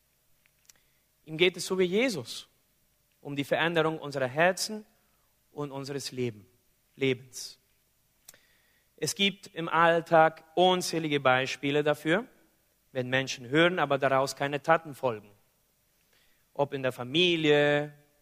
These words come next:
im Beruf oder auch in Gemeinschaft oder in der Gemeinde. Und dann nervt es. Und wir sind enttäuscht, weil wir uns auf den anderen verlassen haben. Und das hat mit Vertrauen zu tun.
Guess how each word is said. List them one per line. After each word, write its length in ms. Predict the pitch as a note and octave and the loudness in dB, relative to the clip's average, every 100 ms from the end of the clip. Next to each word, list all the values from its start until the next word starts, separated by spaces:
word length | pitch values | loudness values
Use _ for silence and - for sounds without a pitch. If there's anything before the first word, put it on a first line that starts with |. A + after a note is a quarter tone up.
| _ _ _ - | _ _ _ -20
im 120 | A#2+ | -10
Beruf 760 | B2 D#3 F3+ E3 D#3 D#3 - - _ _ _ _ _ - | 0 4 6 6 2 0 -8 -20 _ _ _ _ _ -10
oder 280 | C#3 B2+ C3+ | -2 4 4
auch 240 | C#3 - - | 2 -4 -20
in 140 | C3 | -10
Gemeinschaft 760 | B2+ B2+ D3+ F3 E3+ D#3+ D#3+ _ _ - | -4 2 2 2 0 0 0 _ _ -12
oder 200 | C3+ C#3 | -6 -2
in 60 | |
der 100 | D3 | -2
Gemeinde. 560 | C#3+ D3 G3 F#3 B2 A2+ _ _ _ _ _ _ _ _ - | 0 2 2 0 -4 -4 _ _ _ _ _ _ _ _ -10
Und 240 | C#3+ C#3+ | -6 0
dann 300 | D3+ E3 C#3 | 2 2 0
nervt 560 | C3 C#3 D3 D3 - - | -4 -4 -6 -10 -14 -20
es. 480 | A2+ - - - _ _ _ _ _ _ | -18 -14 -14 -16 _ _ _ _ _ _
Und 160 | C3+ B2+ | -14 -6
wir 100 | C3 | -4
sind 260 | B2 C#3 | -4 -8
enttäuscht, 680 | B2+ B2+ A#2+ D3+ D#3 D3+ - | -10 -16 -4 2 2 2 -2
weil 260 | C#3 C3+ C3+ | 0 0 2
wir 140 | C3+ | -2
uns 280 | C3+ C#3 - | -2 -4 -6
auf 220 | C#3 C3+ | -4 -6
den 260 | - C3 B2 _ _ _ _ | -6 -12 -14 _ _ _ _
anderen 400 | - E3 E3 E3+ | 0 2 2 -2
verlassen 560 | E3 E3 D#3+ - C3 A#2+ | -4 0 0 0 -8 -6
haben. 340 | A#2 A2 A2+ _ _ _ _ _ _ _ _ _ | -4 -4 -12 _ _ _ _ _ _ _ _ _
Und 120 | C3+ | -10
das 180 | B2+ B2 | -8 -4
hat 100 | C3+ | -6
mit 160 | C#3+ - | -8 -10
Vertrauen 480 | D3 - F#3 E4+ | -10 -4 -4 -4
zu 120 | D#3+ C#3+ | -12 -16
tun. 380 | - A#2+ A2+ | -16 -18 -18